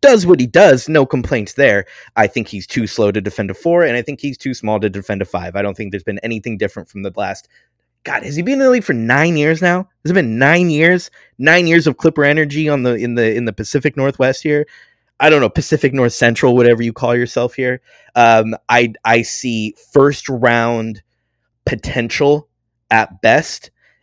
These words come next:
in, if, and that includes Anthony Edwards taking a leap into maybe top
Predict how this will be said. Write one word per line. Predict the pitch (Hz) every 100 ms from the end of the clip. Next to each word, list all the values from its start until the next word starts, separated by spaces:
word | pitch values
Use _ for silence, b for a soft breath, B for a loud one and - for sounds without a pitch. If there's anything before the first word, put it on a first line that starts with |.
| _
in, | 143 113 -
if, | 123 101 -
and | 123
that | 139 135
includes | 101 - - - 151 135 107 90 -
Anthony | 117 101 113
Edwards | 104 98 104 92
taking | - 101 104
a | 98
leap | 95 95 92 b b
into | 113 101 - 107
maybe | 107 98 101 -
top | - 110 98